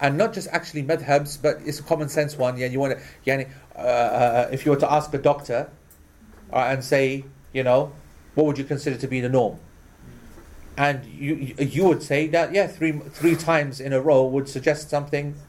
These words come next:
normative. So it's just a common sense kind of figure that they came to. But obviously there's more than that, because obviously we have the whole concept of ثلاثة قروء, يعني, in the Quran.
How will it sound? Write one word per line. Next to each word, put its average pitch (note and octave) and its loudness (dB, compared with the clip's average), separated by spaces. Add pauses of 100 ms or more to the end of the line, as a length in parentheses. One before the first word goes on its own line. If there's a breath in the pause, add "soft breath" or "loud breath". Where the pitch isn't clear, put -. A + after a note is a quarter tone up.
(100)
normative. C3 0 (320 loud breath)
So F3+ 2
it's F3+ 2
just F#3 -2
a F3 0
common D#3+ -2
sense D3+ -2
kind C#3 0
of B2+ -6
figure C3 2
that A#2+ -4
they A#2+ 0
came C3 -2
to. F#2 -6 (540 loud breath)
But D#3+ 4
obviously E3+ 0
there's D3 0
more D3 2
than A#2 0
that, - -6
because C3 2
obviously C3+ -2
we B2+ -2
have C3+ 0
the B2 -4
whole C3 -4
concept B2+ -8
of A#2 -8
ثلاثة C3 -2
قروء, B2 0
يعني, A2 0
in A2+ -8
the A#2 -4
Quran. A2 -2